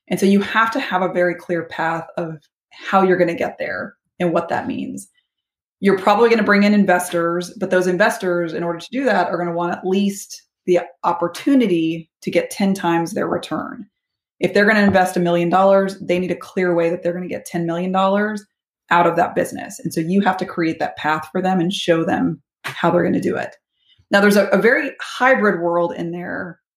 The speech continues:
where you think of a small business, and I'll take an example that's here in Houston, a company called Hamper.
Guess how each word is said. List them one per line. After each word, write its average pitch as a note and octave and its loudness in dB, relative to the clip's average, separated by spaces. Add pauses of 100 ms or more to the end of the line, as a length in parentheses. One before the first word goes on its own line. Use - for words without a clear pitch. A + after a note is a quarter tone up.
(300)
where F#3 2
you F#3+ 0
think A#3 0
of G#3+ 0
a G#3 2
small F#3 2
business, F3 -2
and E3+ -6
I'll E3 -6
take F#3 -6
an F3 -2
example E3+ -4
that's D#3+ -6
here E3 -2
in E3 -4
Houston, F#3 -2 (200)
a F3 -6
company F3 0
called E3 -4
Hamper. F#3 -2